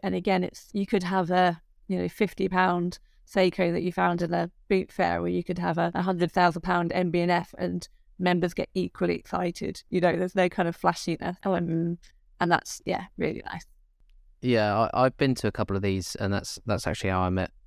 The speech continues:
Speaker 2: uh, met you, isn't it, Sam? So
Speaker 1: Yeah.
Speaker 2: I went to a couple of these Red Bar meets, and I was actually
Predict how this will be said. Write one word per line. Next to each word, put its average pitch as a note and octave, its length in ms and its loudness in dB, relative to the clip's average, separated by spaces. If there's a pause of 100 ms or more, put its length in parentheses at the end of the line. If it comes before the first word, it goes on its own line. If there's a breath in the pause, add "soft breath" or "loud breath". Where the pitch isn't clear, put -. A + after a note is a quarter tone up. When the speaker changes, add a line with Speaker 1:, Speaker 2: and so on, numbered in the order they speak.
Speaker 2:
uh, F2 320 -4 (160)
met G2 180 -2
you, G2 100 0
isn't F#2 140 -2
it, F#2 80 -4
Sam? F#2 240 -4
So F#2+ 180 -2 (580)
Speaker 1:
Yeah. B3 100 0 (180)
Speaker 2:
I A#2+ 100 2
went A#2+ 240 2
to A#2 120 0
a A2 40 4
couple A2+ 280 -2
of G2+ 80 2
these G2 220 0
Red G2+ 180 0
Bar F#2+ 160 4
meets, F#2+ 320 -4
and G2 300 0
I G#2+ 180 4
was A2 140 0
actually F#2+ 440 -2